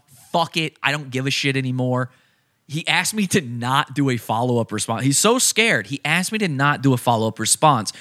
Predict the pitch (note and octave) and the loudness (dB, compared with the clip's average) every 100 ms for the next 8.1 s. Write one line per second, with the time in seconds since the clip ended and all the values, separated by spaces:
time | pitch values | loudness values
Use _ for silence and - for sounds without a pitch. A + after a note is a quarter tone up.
0 | - - F3+ F3+ D#3+ D3+ D3+ A#2+ A2+ E3+ | -14 -4 0 2 4 4 4 2 2 2
1 | D#3+ C#3+ E3+ A3 A#3 A#3 G3 D3+ D#3 E3 | 2 2 2 2 2 0 -2 0 -2 -2
2 | D#3 D#3 C3+ C#3 B2+ A2+ - _ _ - | -4 -4 0 0 0 -4 -10 _ _ -4
3 | C#3 C#3 D3+ C#3 B2+ - - D3 C3+ - | -2 0 0 0 -2 -6 -2 0 0 0
4 | C3+ B2 F2+ - - - _ - A#2 D#3 | 0 0 -2 -10 -18 -20 _ -8 -2 0
5 | D3 - - D#3+ F3 D#3+ F3+ A3+ G#3+ F#3+ | -2 -6 -2 0 2 4 4 4 2 0
6 | F#3+ D3+ D#3+ C#3+ - _ _ _ D#3 F3+ | -2 0 2 0 -4 _ _ _ 0 2
7 | F#3+ E3+ D#3 E3+ D#3 D#3 D3 D3 C#3 C#3+ | 2 2 2 2 0 0 0 0 2 0
8 | B2+ | -2